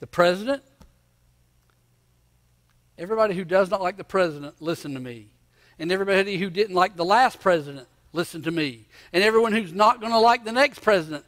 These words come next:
listen to me. The president, the governor, the mayor, the police, and all who work for God, they all work for God. They serve him. Whether they know it or not,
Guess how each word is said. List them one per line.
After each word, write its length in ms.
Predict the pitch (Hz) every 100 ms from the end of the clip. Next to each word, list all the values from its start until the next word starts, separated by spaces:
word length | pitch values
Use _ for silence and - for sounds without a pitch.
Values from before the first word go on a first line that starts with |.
| _ _ -
listen 400 | 175 202 202 170
to 80 | 180
me. 400 | 165 127 113 _ _ _ _ _ _ _ _ _ _ _ _ _ _ _
The 60 | -
president, 540 | 214 262 190 156 - _ _ _ _ _ _ _ -
the 100 | 160
governor, 540 | 233 247 202 135 110 _ _ -
the 80 |
mayor, 460 | 196 254 240 170 139 _ -
the 100 | 180
police, 600 | 214 262 254 156 - - -
and 140 | 165 202
all 260 | 269 277
who 140 | 240 247
work 240 | 254 262
for 120 | 214
God, 460 | 202 247 196 139 117 _ _ _ _ _ _
they 140 | 156 165
all 280 | 160 262
work 220 | 190 147 117
for 100 | 131
God. 320 | 120 104 110 _ _ _ _ _ _ _ _ _ _ _
They 220 | 147 196
serve 400 | 180 - 190 151
him. 380 | 139 180 113 101 104 _ _ _ _ _ _ _ _ _ _ _ _ -
Whether 180 | 151 156
they 120 | 147
know 240 | 143 160
it 60 | 180
or 80 | 180
not, 280 | 143 110